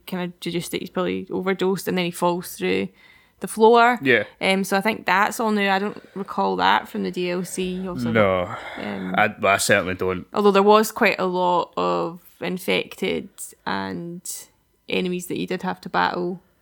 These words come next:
Speaker 1: And, but, like, when you're w-, in the D L C, you don't have much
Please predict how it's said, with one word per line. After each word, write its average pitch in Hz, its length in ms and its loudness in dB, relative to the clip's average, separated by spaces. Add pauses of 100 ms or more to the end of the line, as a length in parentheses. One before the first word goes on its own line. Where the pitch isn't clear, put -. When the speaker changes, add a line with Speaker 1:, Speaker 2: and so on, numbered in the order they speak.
(300)
Speaker 1:
And, 196 220 0 (100)
but, - 180 2
like, 185 160 0
when 190 140 2
you're 190 180 2
w-, - 280 -6
in 202 80 0
the 202 60 2
D 208 140 2
L 208 80 2
C, 202 180 -2
you 180 180 -4
don't 208 140 -2
have 190 320 0
much - 340 -4